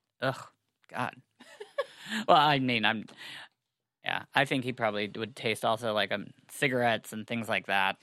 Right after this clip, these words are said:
Speaker 2: Yeah, I think she said that, d-, didn't she?
Speaker 1: Yeah. So.
Speaker 2: Yeah.
Speaker 1: But the Turner and Darlington visit whole thing, like, I mean, what happens that they, like, I mean, what,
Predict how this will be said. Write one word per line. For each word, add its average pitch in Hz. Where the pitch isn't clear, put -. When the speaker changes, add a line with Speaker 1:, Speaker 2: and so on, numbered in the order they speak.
Speaker 2:
Yeah, 233
I 226
think 233
she 240
said 214
that, 170
d-, 185
didn't 190
she? 190
Speaker 1:
Yeah. 143
So. 110
Speaker 2:
Yeah. 196
Speaker 1:
But 170
the 160
Turner 254
and 160
Darlington 127
visit 104
whole 113
thing, 98
like, 113
I 117
mean, 117
what 147
happens 127
that 117
they, 101
like, 110
I 113
mean, 110
what, 135